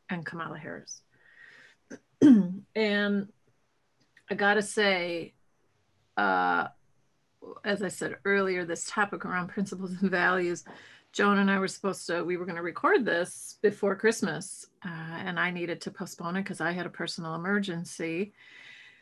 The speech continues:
And, uh, as I said, I think it is quite fortuitous for us to be talking the morning after this event, um, 'cause I think principles and values kinda went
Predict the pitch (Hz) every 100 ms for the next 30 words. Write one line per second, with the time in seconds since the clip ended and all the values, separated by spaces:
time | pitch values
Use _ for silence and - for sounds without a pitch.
0 | _ _ _ - 226 220 214 202 196 190
1 | 185 185 - _ - 190 - 202 190 202
2 | 214 180 185 208 185 190 180 - 175 -
3 | 165 - 165 160 - 175 165 - 175 156
4 | - 156 190 165 170 165 160 160 156 156
5 | 160 156 143 170 _ _ _ _ _ _
6 | _ 202 190 190 170 175 139 127 - -
7 | - _ _ - 170 160 156 156 147 156
8 | _ _ _ _ _ _ _ _ _ _
9 | - 208 196 180 180 190 196 190 190 196
10 | 185 175 170 165 160 - 165 160 160 143